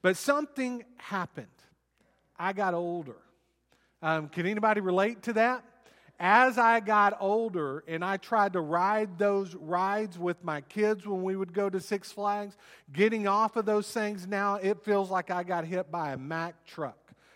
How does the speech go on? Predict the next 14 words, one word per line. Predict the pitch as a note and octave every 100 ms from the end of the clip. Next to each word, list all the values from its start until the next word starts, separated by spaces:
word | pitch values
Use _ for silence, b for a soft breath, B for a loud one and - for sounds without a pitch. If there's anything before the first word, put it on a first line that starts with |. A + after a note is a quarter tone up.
| b
No | C3+ F3+ A3 A#3+
fun | - A3+ G3 E3 D#3 - B
at | E3+ E3+
all. | E3+ F3+ - _ b b b D3+
But, | G#3 G3+ F#3+
but | F3+ G#3+
life | G3 A3+ D4 C4+
is | A#3+ F3
very | G#3 A3
much | G#3 G3+ F#3+
like | F3+ F3 E3 -
a | E3
roller | D3+ D3+ C#3+
coaster. | - A#2+ - -